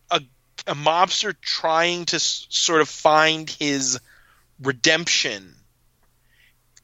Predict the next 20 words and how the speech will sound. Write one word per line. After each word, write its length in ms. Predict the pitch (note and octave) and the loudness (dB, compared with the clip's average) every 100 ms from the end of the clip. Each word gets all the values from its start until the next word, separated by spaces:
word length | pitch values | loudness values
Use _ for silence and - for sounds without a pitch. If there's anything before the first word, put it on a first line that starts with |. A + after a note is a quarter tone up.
| _ | _
And 140 | D3+ D#3 | -8 -4
it's 300 | E3 - - _ _ _ _ _ _ _ _ | 0 0 0 _ _ _ _ _ _ _ _
not 460 | F#3 E3+ G#3 B3 | -2 4 4 4
what 100 | F#3 | 0
you 160 | F3 F3 | 0 0
would 100 | E3 | 0
have 100 | D3+ | 0
expected 600 | C#3+ - E3 - C3+ B2+ | 0 2 2 0 -10 -8
from 140 | C3+ - _ | -14 -18 _
anything. 580 | E3 E3 D#3 - G2+ D#2+ _ _ _ _ _ _ _ _ _ _ _ _ _ | 0 0 -6 -10 -12 -16 _ _ _ _ _ _ _ _ _ _ _ _ _
Uh, 260 | - - A2 - | -16 -14 -14 -6
there's 280 | D#3+ D#3 | -2 0
a, 60 | E3 _ | -2 _
a 60 | F3 | -2
Jonah 360 | - G3+ B3 | 2 2 2
Hex 380 | A3+ - A3+ - D3 | 0 -4 0 0 0
episode 600 | C3+ C#3 C3 G2+ E2+ - | -4 -6 -8 -10 -20 -20
called 260 | - B2+ | -18 -14
Showdown, 840 | - - - D3+ D#3+ B2 F#2+ C#2 D#2+ _ _ _ _ _ _ _ | -12 -10 -6 -6 -2 -2 -2 -10 -20 _ _ _ _ _ _ _
where 480 | D3+ D3 C#3 C3+ | 4 4 4 0